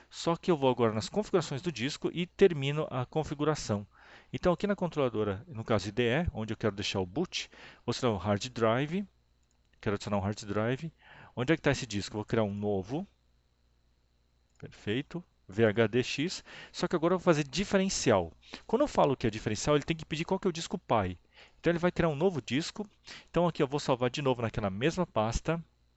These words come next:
no disco drive D, onde está salva a minha, as configurações da minha máquina virtual.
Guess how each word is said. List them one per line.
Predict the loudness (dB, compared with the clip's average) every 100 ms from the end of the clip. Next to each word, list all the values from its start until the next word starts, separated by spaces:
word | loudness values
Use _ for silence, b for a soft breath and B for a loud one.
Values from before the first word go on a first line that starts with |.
| _ _
no | -12
disco | -10 -10 -12
drive | -4 -2 -2 -4
D, | -4 -2 -2
onde | -4 -10
está | 0 0
salva | 2 2 2
a | 0
minha, | -4
as | -6 -10
configurações | -10 -8 -6
da | -6
minha | -6
máquina | -6 -6 -8
virtual. | -8 -6 0 0 0